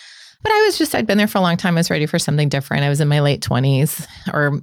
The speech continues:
mid twenties, and I was being recruited to go into public relations. And so that's how I ended up doing P R for Cox. And I did P R for a couple of years.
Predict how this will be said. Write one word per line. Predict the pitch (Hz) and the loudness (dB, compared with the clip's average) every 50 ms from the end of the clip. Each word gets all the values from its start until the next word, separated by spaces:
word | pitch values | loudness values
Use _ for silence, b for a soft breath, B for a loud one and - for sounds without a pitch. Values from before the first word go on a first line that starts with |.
| - 190 | -8 -8
mid | 165 143 143 139 | -6 -4 -4 -4
twenties, | - - 151 143 135 147 147 151 - - - _ _ _ _ _ _ _ - | -2 -2 -2 0 0 0 -2 -2 -4 -8 -14 _ _ _ _ _ _ _ -2
and | 180 175 | 0 2
I | 165 | 2
was | 160 170 156 | 2 2 2
being | 165 165 160 156 | 0 0 0 2
recruited | 147 143 143 - - 160 151 139 139 135 139 151 - - _ _ - | 0 0 -2 -2 -2 0 2 2 2 2 0 -2 -4 -10 _ _ -4
to | - 170 | -4 -2
go | - 151 | 0 2
into | 139 143 143 | 2 2 0
public | - 165 139 139 143 - - | 0 -2 -2 -2 -2 -2 -2
relations. | - - - 156 - - - - - - 180 - - - - - | -2 -2 -2 -2 -2 -4 -4 -4 -4 -4 -4 -6 -8 -10 -8 -2
And | - 156 147 | -2 -2 0
so | - | 0
that's | 147 139 139 - | -2 -4 -4 -4
how | - 165 | -2 -2
I | 151 143 | 0 0
ended | 143 143 139 | 0 0 0
up | 139 135 131 - - - | -2 -2 -4 -6 -8 -6
doing | - 147 131 135 135 | -4 -2 0 0 0
P | - - 147 135 | 0 -2 -2 -2
R | - 127 135 139 | 0 -2 -2 -2
for | - - 139 135 | -4 -4 -6 -4
Cox. | - - 139 - - - - - - - _ _ _ _ _ _ _ _ - | -4 -6 -6 -4 -6 -6 -8 -10 -14 -14 _ _ _ _ _ _ _ _ -6
And | 160 165 | -2 -2
I | 165 | 0
did | 160 165 170 160 165 | 0 0 -2 -2 -2
P | - - 160 | -4 -2 0
R | 151 151 156 | 0 0 0
for | - - 151 | -2 -2 -4
a | |
couple | - - 165 151 - 165 | -2 -4 -4 -2 -2 -2
of | 165 156 156 | -2 0 0
years. | 139 139 135 135 139 147 147 - - | -2 0 0 2 0 0 0 -2 -6